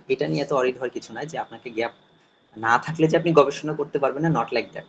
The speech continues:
আর্লি স্টেজে গ্যাপ থাকলেও গবেষণা করবেন, না থাকলেও গবেষণা করবেন। কারণ কি? যেটা বললাম যে আমাদের initially একটা ফাউন্ডেশন দরকার। হ্যাঁ, আমাদের initially জানা দরকার যে আমরা আসলে গবেষণা পারি কিনা, বা আমাদের, আহ, নলেজটাকে, এটা কি বলবো, একটা স্টেবল পর্যায়ে ধার দেওয়া,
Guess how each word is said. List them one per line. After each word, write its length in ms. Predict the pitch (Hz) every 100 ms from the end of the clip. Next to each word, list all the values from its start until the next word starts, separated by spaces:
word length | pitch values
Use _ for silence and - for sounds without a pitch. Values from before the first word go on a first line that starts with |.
| -
আর্লি 280 | 123 127 147
স্টেজে 320 | - 151 156
গ্যাপ 180 | 151 -
থাকলেও 300 | - - 131
গবেষণা 360 | 147 147 160 160
করবেন, 240 | 160 180
না 140 | 143 143
থাকলেও 260 | 143 113
গবেষণা 320 | 98 - - _
করবেন। 460 | - _ _ _ -
কারণ 220 | - 127
কি? 180 | 143 311 - _ -
যেটা 160 | 117 135
বললাম 320 | 120 120 156 - _ _ -
যে 60 | 104
আমাদের 320 | 110 123 156
initially 640 | 131 123 - 101 98 139
একটা 180 | 110 -
ফাউন্ডেশন 460 | - 127 131 156 135
দরকার। 160 | 98 92 _ _ _ _ _ _ _ _ 165
হ্যাঁ, 140 | 127
আমাদের 260 | 104 110 131
initially 400 | 131 160 165 311 - - _ -
জানা 340 | 120 135 190
দরকার 520 | 160 113 101 143 330
যে 260 | - 117 107
আমরা 260 | 104 107
আসলে 300 | 117 - 156 - _ _ -
গবেষণা 340 | 113 - 135
পারি 360 | 135 127 131 143
কিনা, 320 | - 95 95
বা 80 | 101
আমাদের, 360 | 101 113 117 123 - _ _
আহ, 240 | 113 107 104 - - - 120
নলেজটাকে, 540 | 127 135 - 139 160
এটা 280 | 165 - 120
কি 160 | -
বলবো, 200 | 117 101
একটা 120 | 107 143
স্টেবল 340 | - 135 139
পর্যায়ে 320 | 135 107 95
ধার 180 | - 135
দেওয়া, 200 | 113 90